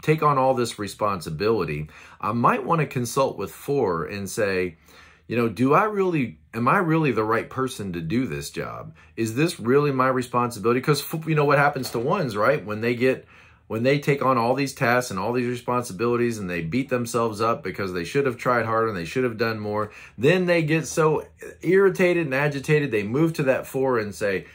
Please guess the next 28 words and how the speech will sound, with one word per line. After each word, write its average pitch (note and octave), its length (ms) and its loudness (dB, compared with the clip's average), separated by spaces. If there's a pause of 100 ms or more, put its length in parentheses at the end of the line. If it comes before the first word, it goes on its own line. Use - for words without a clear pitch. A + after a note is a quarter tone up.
(200)
how D3 200 2
come C#3 260 0
I'm C#3 300 2
the D3+ 140 2
only D3 260 -2
one C3 400 0
that E2+ 180 -4
is D#2+ 480 -8
left B2 380 -2
holding D3 440 2
the C#3+ 120 -4
bag? A2 580 -4
I'm B2+ 260 2
the D3+ 120 2
only D#3 260 2
one C3+ 380 0
with G#2 160 -6
the G2 60 -2
responsibilities. G#2 1200 -2
And A#2 180 -2
you C3+ 100 -2
feel E3 220 2
like D3 200 2
you're C#3+ 160 -2
in C#3 140 -2
this B2+ 400 -2 (240)
small C#3+ 460 0
group, C#3 440 0